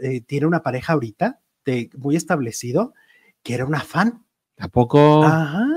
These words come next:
Speaker 2: Órale.
Speaker 1: Ya ven, sí se, capaz que sí se las hace, muchachos y muchachas. Sigan amando a sus famosos, ahí en una de esas y Chayanne se casa con ustedes. <laughs> Porque Víctor andaba ya, este, creo que hasta tienen un hijo.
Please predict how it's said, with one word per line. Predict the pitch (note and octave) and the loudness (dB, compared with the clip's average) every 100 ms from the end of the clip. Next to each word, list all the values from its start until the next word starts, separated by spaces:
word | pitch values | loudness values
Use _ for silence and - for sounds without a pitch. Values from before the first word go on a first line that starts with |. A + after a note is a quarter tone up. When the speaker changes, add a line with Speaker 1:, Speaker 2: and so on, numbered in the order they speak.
| F4 | -2
Speaker 2:
Órale. | A3 D3+ D#3+ C#3 - - | -2 0 -2 -4 -10 -2
Speaker 1:
Ya | D#3 | 2
ven, | E3+ A3+ C4+ E3 | 4 6 4 0
sí | C3+ E3 | -6 0
se, | G#3 A3 | 2 4
capaz | - F3 E3+ | 4 2 2
que | A3 | 0
sí | F#3+ | 0
se | G#3+ | 0
las | A3 F3+ | 2 2
hace, | F#3 F#3+ | 2 2
muchachos | A#3 G#3+ F3 - E3+ | 2 0 -4 -6 -2
y | D#3+ | 0
muchachas. | D3+ D#3+ D3+ D#3 - - - | 0 0 2 0 0 -16 -12
Sigan | - E3+ G#3+ G3+ | -4 2 4 4
amando | E3+ E3+ | 2 2
a | G3 | 0
sus | F#3 E3 | -2 0
famosos, | D3+ C#3+ F3 G#3 | 0 2 0 0
ahí | F3 D3+ | 2 2
en | D#3 | 2
una | F3 | 2
de | F3 | 0
esas | G3 F#3+ | -2 -2
y | E3 - _ | -4 -6 _
Chayanne | - F3 D3+ D3 D3 | -4 0 2 0 0
se | E3+ | -2
casa | E3 F#3+ | -4 -2
con | E3+ | -4
ustedes. | C#3+ - C#3 F3+ C4 D#3+ - _ _ _ - | -6 -8 -4 -2 -2 -4 -8 _ _ _ 0
<laughs> | F3+ - - F#3 - - - - - - - F3 G3+ - - | 0 0 -2 -2 -4 -4 -6 -6 -6 -6 -10 -2 2 4 6
Porque | F#3+ F3+ | 6 6
Víctor | F3 A#3 - D#4+ E4 - | 6 4 6 6 6 2
andaba | - D#3 D#3+ F3 G#3 B3 - - | -2 -2 0 4 6 6 4 -4
ya, | D#3 D#3+ E3+ G3 | -4 0 2 0
este, | - D3 C#3 D3+ | -2 -4 -4 -8
creo | - D#3 | -4 -4
que | D#3 | -4
hasta | A3 F3 | -6 -6
tienen | - G3+ A#3 | -4 0 4
un | A3 | 4
hijo. | C4+ - D#4 C4+ - | 4 4 4 4 0